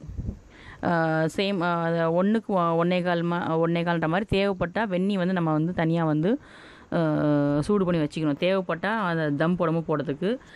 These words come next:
அதுக்கடியில சாஃப்ரானை வந்து தண்ணியில, அ, நல்ல சூடான வெந்நில, அ, போட்டு அந்த கலர் மாறத்துக்கு வச்சுங்க போட்டு. அது கலர் மாறி வரட்டும். இதுக்குள்ள வந்து நம்ம வந்து அந்த, அ, லேசா வதக்கின வெங்காயத்தோட சிக்கனையும் அந்த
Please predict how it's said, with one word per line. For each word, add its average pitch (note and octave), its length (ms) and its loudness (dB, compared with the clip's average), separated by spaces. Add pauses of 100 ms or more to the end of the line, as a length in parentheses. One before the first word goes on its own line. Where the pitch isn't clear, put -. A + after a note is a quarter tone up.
(160)
அதுக்கடியில F3+ 520 0
சாஃப்ரானை G3 480 -2
வந்து E3+ 360 -2 (380)
தண்ணியில, F3+ 300 0
அ, F3 280 0
நல்ல E3+ 240 0
சூடான F#3+ 420 0
வெந்நில, E3 400 -2 (100)
அ, D#3 600 -2
போட்டு F3+ 420 -2 (440)
அந்த D3+ 300 0
கலர் F3+ 400 0
மாறத்துக்கு E3 400 -4
வச்சுங்க D#3 460 -4
போட்டு. D3 360 -6 (960)
அது E3 180 -4
கலர் E3+ 240 -2
மாறி E3 220 -2
வரட்டும். F3 280 -4
இதுக்குள்ள E3+ 320 -4
வந்து F#3+ 340 0
நம்ம F3 160 -2
வந்து F3 280 -2
அந்த, D#3+ 380 -4 (380)
அ, E3 100 -4
லேசா F3+ 380 -2
வதக்கின F3 320 -2
வெங்காயத்தோட E3 640 0 (520)
சிக்கனையும் F#3 600 -6 (340)
அந்த E3+ 220 -2